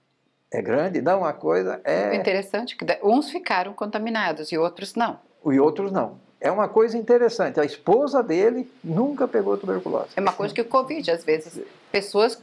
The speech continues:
Speaker 2: de, de,
Speaker 1: E
Speaker 2: do mesmo família,
Speaker 1: da mesma
Speaker 2: três
Speaker 1: família,
Speaker 2: com covid,
Speaker 1: e
Speaker 2: dois
Speaker 1: dois
Speaker 2: não.
Speaker 1: não. É a mesma coisa, a gente tem uma, uma sensibilidade
Speaker 2: Será que é uma
Speaker 1: maior, alguns que
Speaker 2: resistência
Speaker 1: fazem.
Speaker 2: a mais do
Speaker 1: Mas
Speaker 2: organismo?
Speaker 1: o organismo da gente é, é interessante, às vezes tem gente que faz resistência e outros não.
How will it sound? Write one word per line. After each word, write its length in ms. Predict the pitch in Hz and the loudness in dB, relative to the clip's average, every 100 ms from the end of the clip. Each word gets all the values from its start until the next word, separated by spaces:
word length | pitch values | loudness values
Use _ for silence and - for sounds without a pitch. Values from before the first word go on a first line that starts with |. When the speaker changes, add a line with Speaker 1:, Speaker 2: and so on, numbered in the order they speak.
| - | -12
Speaker 2:
de, 160 | 175 | -8
de, 120 | 160 170 | 0 2
Speaker 1:
E 400 | 165 - - - | 2 -2 -12 -4
Speaker 2:
do 80 | 180 | 0
mesmo 260 | 220 240 | 2 0
família, 280 | 220 202 - 156 | -2 -6 -6 -4
Speaker 1:
da 100 | 165 | 0
mesma 300 | 190 202 208 | 2 2 2
Speaker 2:
três 280 | 190 214 196 | 4 4 2
Speaker 1:
família, 160 | - | 2
Speaker 2:
com 80 | 247 | 2
covid, 280 | 190 226 247 | 2 2 2
Speaker 1:
e 60 | 196 | 2
Speaker 2:
dois 280 | 160 190 | 2 2
Speaker 1:
dois 200 | 175 196 | 4 4
Speaker 2:
não. 100 | 180 | 4
Speaker 1:
não. 280 | 156 131 - - | 0 -4 -8 -2
É 140 | 220 | -2
a 40 | |
mesma 400 | 262 269 254 247 | 2 0 0 -2
coisa, 360 | 220 214 185 - | 0 0 0 -2
a 40 | |
gente 300 | - 185 185 | -4 -8 -10
tem 320 | 180 185 220 226 | -6 -4 -2 -4
uma, 500 | 226 220 220 214 208 _ _ _ _ _ | -4 -4 -2 -4 -6 _ _ _ _ _
uma 160 | - 156 | -4 -2
sensibilidade 760 | - 233 240 220 180 180 170 | 0 0 0 -2 0 2 4
Speaker 2:
Será 120 | 208 202 | 4 2
que 60 | |
é 40 | 202 | 2
uma 120 | 180 | 0
Speaker 1:
maior, 200 | 196 214 | 2 0
alguns 240 | 185 208 | 0 0
que 60 | 196 | 2
Speaker 2:
resistência 200 | 208 185 | 2 2
Speaker 1:
fazem. 160 | 139 | 4
Speaker 2:
a 100 | 180 | 2
mais 300 | 175 180 214 | 2 0 0
do 60 | 160 | 2
Speaker 1:
Mas 280 | 175 196 175 | 2 0 -2
Speaker 2:
organismo? 520 | 175 165 165 170 180 | -2 0 -2 -2 0
Speaker 1:
o 100 | 180 | 2
organismo 720 | 202 202 196 190 220 214 208 | 2 2 -2 0 -2 -4 -4
da 140 | 196 185 | -4 -4
gente 280 | 202 202 | -6 -4
é, 320 | 202 196 190 - _ - | -4 -2 -6 -8 _ -10
é 100 | 170 | -6
interessante, 640 | 180 190 185 185 175 156 | -2 0 0 0 -4 0
às 100 | 147 | 0
vezes 160 | 175 185 | 0 -2
tem 160 | 185 | -2
gente 220 | 175 170 - | -4 -6 -8
que 160 | - | -12
faz 340 | - 151 220 196 | -2 0 0 -2
resistência 540 | 190 185 180 185 190 | -6 -6 -6 -6 -2
e 40 | |
outros 220 | 185 190 185 | -2 -2 -4
não. 260 | 165 - | -4 -6